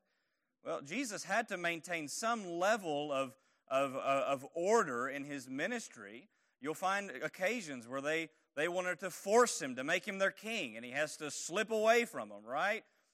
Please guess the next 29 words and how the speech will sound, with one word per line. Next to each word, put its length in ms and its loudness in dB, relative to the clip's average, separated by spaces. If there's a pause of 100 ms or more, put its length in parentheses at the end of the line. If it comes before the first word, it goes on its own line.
(140)
Uh, 260 6
so 220 0
he 180 -2
was 220 0
highly 500 4
demanded 640 -2
throughout 240 2
his 160 -6
ministry. 540 -6 (600)
A-, 280 4
and 140 4
so 360 8
there's 240 0
providence 880 4
in, 200 0
in 260 -4
purpose, 640 0
uh, 100 -4
to 120 -4
that, 340 2
through 160 -12
that 160 -4
very 160 -4
reason 280 -6
why 160 -4
he 160 -10
had 180 -6
that 160 -10
done. 300 -2